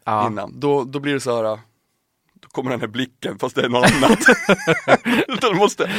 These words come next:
Speaker 2: och nej, jag måste vara inne i den här zonen. Eh, och få, och ibland när man har så här kompisar som kommer och kollar,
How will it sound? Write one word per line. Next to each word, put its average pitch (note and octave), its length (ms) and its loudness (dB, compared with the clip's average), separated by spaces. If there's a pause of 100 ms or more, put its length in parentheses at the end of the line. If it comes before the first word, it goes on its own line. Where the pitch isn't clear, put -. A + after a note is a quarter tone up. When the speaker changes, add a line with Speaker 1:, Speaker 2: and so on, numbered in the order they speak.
(140)
Speaker 2:
och D3 120 -2
nej, E3 140 6
jag D#3 80 6
måste D#3 220 0
vara C#3 240 6
inne C#3 220 2
i C#3+ 40 0
den B2 140 0
här A#2+ 80 -2
zonen. A#2+ 580 -4 (340)
Eh, A#2 240 0 (240)
och C3+ 100 -12
få, D3 140 -8
och C3 200 -8 (100)
ibland D#3 220 4
när D3+ 60 0
man C#3 120 0
har A#2+ 80 -2
så A#2 80 -4
här - 140 -8
kompisar C#3+ 400 -2
som A#2 100 -4
kommer G#2+ 160 -4
och F#2+ 60 -10
kollar, E2 340 -6